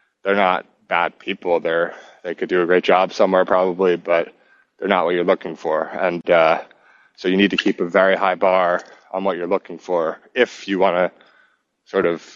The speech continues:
do, do what I've done or whatever. Um,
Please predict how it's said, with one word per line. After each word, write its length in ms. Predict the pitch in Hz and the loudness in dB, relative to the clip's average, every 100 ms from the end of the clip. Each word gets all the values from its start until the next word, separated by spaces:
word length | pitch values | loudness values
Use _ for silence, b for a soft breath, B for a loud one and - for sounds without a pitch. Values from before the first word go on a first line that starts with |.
| _ _ _ | _ _ _
do, 320 | 104 92 82 | -4 -4 -4
do 160 | - 90 | -2 2
what 100 | 85 | 4
I've 180 | 85 80 | 2 2
done 160 | 87 | 0
or 60 | 82 | 2
whatever. 440 | 85 82 82 82 - b b b b b - | 2 2 2 -4 -4 b b b b b -2
Um, 540 | 87 85 80 76 78 | 0 2 0 -4 -10